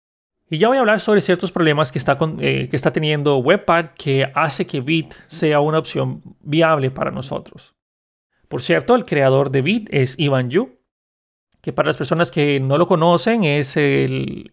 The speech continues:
el, el desarrollador principal de Vue, de Vue.js. Y este tipo sabe bastante de lo que habla y de lo que hace.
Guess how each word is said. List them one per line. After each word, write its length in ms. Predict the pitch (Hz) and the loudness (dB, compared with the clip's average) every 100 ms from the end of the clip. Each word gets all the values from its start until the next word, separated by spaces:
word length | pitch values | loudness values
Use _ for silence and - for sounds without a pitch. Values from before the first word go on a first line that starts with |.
| - | -12
el, 200 | 120 131 _ - | -10 -10 _ -8
el 180 | 135 | -4
desarrollador 480 | 131 139 139 139 139 | -2 0 2 2 2
principal 420 | 170 139 147 135 131 | 0 -2 0 0 0
de 80 | |
Vue, 260 | 131 170 247 _ _ _ | -2 -2 -4 _ _ _
de 100 | - | -8
Vue.js. 720 | 135 131 135 151 170 208 - _ _ _ _ - | -4 -4 -2 -2 -2 -4 -12 _ _ _ _ -10
Y 160 | 190 262 | -4 -2
este 200 | - 233 | 0 0
tipo 280 | 233 226 | 0 0
sabe 400 | 226 - 175 185 | -2 2 4 6
bastante 920 | 165 131 - - 170 190 170 165 156 - | 6 2 -4 -2 2 2 0 -2 -2 -6
de 460 | 151 147 147 147 | -6 -2 -2 -2
lo 200 | 151 131 | -4 -6
que 200 | 131 - | -6 -4
habla 340 | 139 170 160 151 | 0 2 2 2
y 40 | |
de 140 | 127 127 | 0 -2
lo 120 | 123 | -4
que 140 | 156 | -2
hace. 320 | 147 165 - | 0 0 -4